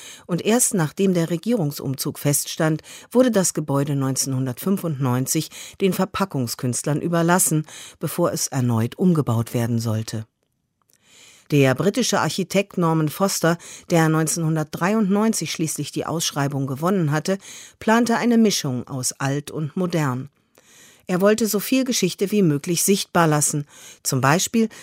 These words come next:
die über zweihundert Graffiti der russischen Soldaten an den Innenwänden. Die meisten kyrillischen Inschriften wurden gereinigt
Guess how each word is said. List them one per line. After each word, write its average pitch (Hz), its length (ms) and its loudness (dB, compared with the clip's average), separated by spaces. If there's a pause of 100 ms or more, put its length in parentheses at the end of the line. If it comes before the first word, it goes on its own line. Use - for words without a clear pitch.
(140)
die 190 80 -4
über 208 300 0
zweihundert 240 560 2
Graffiti 202 580 -4
der 139 140 0
russischen 135 440 -4
Soldaten 151 680 0 (320)
an 165 120 2
den 185 160 2
Innenwänden. 127 840 0 (720)
Die 175 80 2
meisten 214 500 2
kyrillischen 160 600 -2
Inschriften 160 640 -4
wurden 160 260 -2
gereinigt 151 640 0